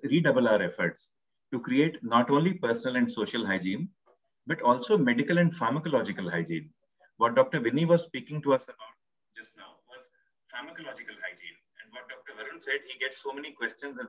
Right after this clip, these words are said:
regarding corticosteroid use and maybe remdesivir use. That is also pharmacological hygiene. The use and misuse of oxygen cylinders, that's also pharmacological hygiene. So let's redouble our efforts. And keeping this in mind,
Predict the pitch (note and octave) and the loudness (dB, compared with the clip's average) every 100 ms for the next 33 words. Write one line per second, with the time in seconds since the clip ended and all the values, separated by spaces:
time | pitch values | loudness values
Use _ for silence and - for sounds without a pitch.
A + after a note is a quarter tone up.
0 | - G#2+ G#2+ G#2+ A#2+ A#2 A#2 G#2+ B2 - | -10 -4 0 0 -2 -6 -8 -8 -14 -10
1 | A#2 G#2+ G#2 G#2+ G#2 G#2 G#2 G#2+ G#2 A2+ | -4 -4 -4 -6 -6 -10 -8 -4 -4 -4
2 | G#2+ - G2+ F#2+ A2+ - _ _ _ A#2+ | -6 -8 -8 -8 -8 -14 _ _ _ -2
3 | D3+ E3 D3+ F3+ - G#2 G#2 G2 F2 F2 | 0 0 -2 -4 -2 -2 -2 -8 -8 -8
4 | F2 E2 D#2+ E2 D#2+ - _ _ _ _ | -8 -8 -8 -10 -12 -16 _ _ _ _
5 | _ G#2+ G#2+ B2 B2+ B2 A#2+ A#2+ C3+ B2+ | _ -10 2 4 6 8 8 6 2 2
6 | A2 G2+ - C3+ A#2+ A#2 A#2 C#3 B2 B2 | 4 2 2 -2 0 2 2 0 -2 -6
7 | - C3 D3 C#3+ G2 F#2+ F#2 F2 F2 E2 | -4 -6 -6 -4 -4 -4 -10 -12 -14 -14
8 | E2 E2+ F2+ _ _ _ _ - C#3+ F3+ | -14 -14 -20 _ _ _ _ -6 -4 -4
9 | - C#3+ B2+ D#3 D3+ C#3 A#2 - - - | -6 -4 0 2 2 2 2 0 -8 -14
10 | - - _ _ _ _ _ _ A#2+ B2 | -16 -20 _ _ _ _ _ _ -2 0
11 | - C3+ - - - - _ - - | -2 -8 -10 -18 -20 -20 _ -20 -20